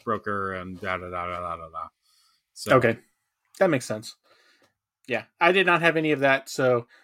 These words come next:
Speaker 2: we got a, we got a, it was actually a really good, we got, like, two point five percent interest rate or something like that
Speaker 1: Oh, nice.
Speaker 2: from Arvest. They, they, it was like they were doing a promotional, uh, uh, back in whenever we got it was, like, what, twenty twenty?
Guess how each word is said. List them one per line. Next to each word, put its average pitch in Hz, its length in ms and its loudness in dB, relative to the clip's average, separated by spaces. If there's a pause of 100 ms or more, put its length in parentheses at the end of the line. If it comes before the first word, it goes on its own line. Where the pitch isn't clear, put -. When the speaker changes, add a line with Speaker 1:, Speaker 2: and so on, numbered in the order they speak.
(140)
Speaker 2:
we 180 120 6
got 208 200 6
a, 160 240 6
we 175 100 0
got 185 180 4
a, 139 220 4
it 156 60 -4
was 196 140 -2
actually 208 260 2
a 131 40 0
really 139 200 2
good, 127 160 0
we 135 80 -2
got, 175 100 0
like, 139 140 0
two 156 140 2
point 147 300 2
five 135 240 6
percent 120 260 -2
interest 117 340 -6
rate 113 240 -2
or 120 60 -2
something 120 280 -4
like 113 180 -10
that 110 160 -2
Speaker 1:
Oh, 170 100 6
nice. 113 340 -6
Speaker 2:
from 135 180 -8
Arvest. 123 520 -6 (600)
They, 143 140 0
they, 160 140 4
it 170 60 2
was 170 180 2
like 165 180 4
they 160 120 6
were 160 100 6
doing 170 300 4
a 139 80 4
promotional, 147 680 0 (640)
uh, 143 40 -4
uh, 135 280 0
back 131 320 4
in 123 300 0
whenever 127 220 2
we 120 60 0
got 120 160 4
it 120 60 -4
was, 117 180 -10
like, - 140 -12
what, - 140 -12
twenty 123 200 -4
twenty? 123 360 -4